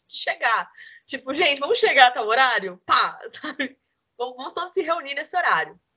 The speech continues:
E aí começou os desfiles militares, desfile cívico-militar, porque vale lembrar que, diferentemente dos outros estados, e eu vou falar como uma pessoa de São Paulo, pra mim, sete de setembro é um dia que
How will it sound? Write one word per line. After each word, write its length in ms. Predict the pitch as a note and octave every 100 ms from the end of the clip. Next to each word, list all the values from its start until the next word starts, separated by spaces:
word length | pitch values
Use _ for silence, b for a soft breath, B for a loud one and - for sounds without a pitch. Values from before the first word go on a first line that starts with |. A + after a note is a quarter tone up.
| _ _ _ _ _ _
E 120 | E4 C5
aí 240 | B4+ F#4+ -
começou 800 | G#4+ G4+ A#4+ - F4+ C4+ D4
os 80 | C4
desfiles 440 | C#4 - B3 A3+ G#3
militares, 760 | A3+ F4+ C4 A#3+ C#4+ C4 B3
desfile 340 | G#3 - A3+ A3
cívico-militar, 1040 | - G#3 F#3+ A3 G#3+ C4 - B3 B3 F4+ _ _ _
porque 240 | G4 G#4+
vale 200 | G4+ G4
lembrar 280 | G4+ F#4 F4+
que, 160 | - - _ _ _ _ -
diferentemente 960 | C#5 C#5 F4+ E4 - G#3+ A3 A3+ A3
dos 200 | F#3+ G3+
outros 400 | G3 G3+ F3+ F3
estados, 680 | D#3+ - - A3+ G3 E3 E3+
e 80 | G3
eu 100 | G3+
vou 140 | F#3+ F#3
falar 240 | F#3 F3+
como 200 | F#3+ F3+
uma 160 | F3 F3
pessoa 280 | E3+ F3
de 100 | E3 -
São 180 | D3+ C#3+
Paulo, 560 | - A3 G3+ D#3+ D#3 _ _ _ _
pra 180 | - B4+
mim, 220 | C#4 C#4
sete 360 | E4 - G#3 G3
de 80 | G3
setembro 580 | - E4+ A#3+ A3+ D4 -
é 100 | D#4+
um 120 | G4+
dia 300 | - A3 C4+
que 420 | - - G#3+ C#4